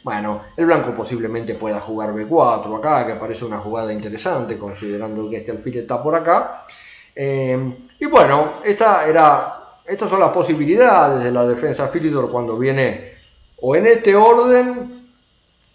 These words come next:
o en el otro orden que les mostraba, que sería exactamente lo mismo, ¿no? En este caso no hay problemas en alfil E siete,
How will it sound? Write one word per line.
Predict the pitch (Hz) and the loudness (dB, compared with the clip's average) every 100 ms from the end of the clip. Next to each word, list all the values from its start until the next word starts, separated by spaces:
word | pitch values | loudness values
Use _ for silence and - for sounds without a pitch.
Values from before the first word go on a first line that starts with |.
| - | -6
o | 127 | 0
en | 156 | 4
el | 151 | 6
otro | 165 175 175 | 6 6 8
orden | 156 160 175 175 | 8 6 4 0
que | 147 | 0
les | 123 | -2
mostraba, | 127 151 151 139 139 165 180 - - - _ _ _ _ - | -2 -2 2 4 4 4 2 -2 -12 -20 _ _ _ _ -6
que | 120 110 104 98 95 | -4 -4 -6 -8 -2
sería | 160 143 135 110 | 0 0 0 -2
exactamente | - 107 107 104 110 107 | -4 -6 -6 -6 -6 0
lo | 175 | 2
mismo, | 214 165 120 104 104 | 4 2 0 -4 -4
¿no? | 127 147 | 0 0
En | 151 | 0
este | 123 156 135 | -2 -2 0
caso | 135 131 170 175 - - - - - | 0 2 4 2 0 -8 -20 -20 -8
no | 127 | -2
hay | 131 | 0
problemas | 135 139 160 190 151 127 127 | 2 2 4 2 0 -2 -6
en | 110 | -6
alfil | 107 104 143 | -6 -4 -2
E | 156 | 0
siete, | 156 151 147 143 180 180 - | 0 0 0 0 -2 -4 -8